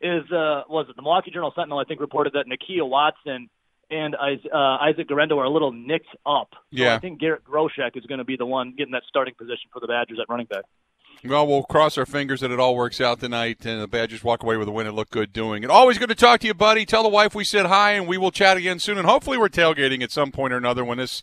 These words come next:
Speaker 2: when this thing breaks and we can finally go out and do some things again, okay?
Speaker 1: You got it, Bill. Hey, did I see a picture of a, of a lady wearing some snakeskin boots? Aren't those your boots, Bill?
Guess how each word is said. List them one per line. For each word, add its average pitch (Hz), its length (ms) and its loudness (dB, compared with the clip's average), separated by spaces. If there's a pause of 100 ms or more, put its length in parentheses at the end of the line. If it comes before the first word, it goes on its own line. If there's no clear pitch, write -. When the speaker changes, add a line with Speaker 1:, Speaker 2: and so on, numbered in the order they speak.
(380)
Speaker 2:
when 127 160 -2
this 135 140 0
thing 135 200 -2
breaks 127 380 0
and 123 80 -8
we 127 80 -6
can 127 120 -8
finally 127 280 -2
go 123 100 -2
out 123 120 2
and 117 100 -8
do 120 100 -6
some 101 160 -12
things 95 220 -10
again, 92 240 -10
okay? 151 280 2
Speaker 1:
You 180 60 -8
got 175 220 2
it, 147 80 -8
Bill. 165 100 -6
Hey, 226 140 2
did 214 160 0
I 294 160 2
see 349 80 -4
a 294 80 -4
picture 311 360 -4
of 269 140 2
a, 262 60 2
of 226 240 -2
a 208 40 -6
lady 269 300 -2
wearing 247 320 -2
some 220 180 -12
snakeskin 247 440 -6
boots? 208 240 -4
Aren't 269 140 -6
those 254 180 -6
your 247 140 -4
boots, 285 280 -8
Bill? 302 240 -2